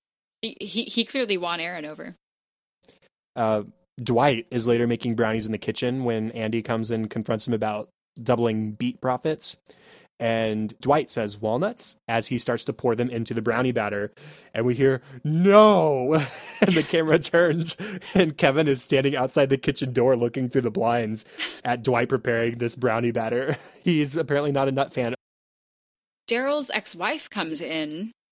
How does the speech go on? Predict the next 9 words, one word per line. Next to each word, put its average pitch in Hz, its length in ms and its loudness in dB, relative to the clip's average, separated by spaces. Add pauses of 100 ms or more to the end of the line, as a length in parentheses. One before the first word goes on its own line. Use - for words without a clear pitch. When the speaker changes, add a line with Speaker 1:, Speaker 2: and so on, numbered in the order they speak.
(160)
Speaker 1:
and 170 680 -2 (100)
sees 240 300 -4
Kevin 233 360 -2
at 196 80 -6
the 180 80 -8
fax 220 300 -6
machine 175 420 -6
behind 180 300 -6
reception. 180 580 -10